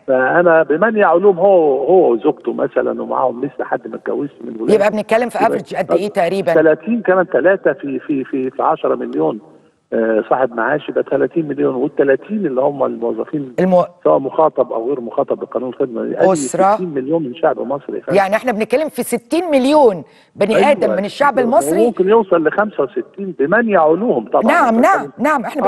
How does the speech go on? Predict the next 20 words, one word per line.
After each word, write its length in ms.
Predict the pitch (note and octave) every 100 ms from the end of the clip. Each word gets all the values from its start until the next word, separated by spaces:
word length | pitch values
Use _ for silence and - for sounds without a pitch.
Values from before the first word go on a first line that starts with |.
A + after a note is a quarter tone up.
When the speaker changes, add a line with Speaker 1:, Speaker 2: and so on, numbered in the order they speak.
| A3+
Speaker 2:
بنقول 80 | D4+
Speaker 1:
طبعا. 100 | B3
Speaker 2:
بالتقريب. 480 | F#3 - E4 D4 - - _ -
Speaker 1:
طبعا، 120 | A#3
Speaker 2:
هيستفيدوا 520 | C4 - - C4 - -
Speaker 1:
طبعا 140 | C4
Speaker 2:
من 60 | A#3+
Speaker 1:
يا 60 |
فندم. 200 | A#3 -
Speaker 2:
قرار 300 | A#3+ B3 B3+ D3+ D3+
Speaker 1:
هيستفيد. 260 | C3+ -
Speaker 2:
اللي 200 | A3+ A#3
تم 200 | A3 A#3+
منذ 260 | B3+ A3 A#3+
Speaker 1:
هيستفيد. 200 | G#3 G3+
Speaker 2:
لحظات. 580 | F3+ F#3+ D3 C#3+ - _ _ _ _ G#3
أيوة. 240 | D#3+ B2+
Speaker 1:
الحاجة 800 | - - - B3 G#3+ G3+ G3 G3 -
اللي 280 | D3+ C#3+ C3+
هي 560 | C#3+ F#3+ F3 E3 D#3+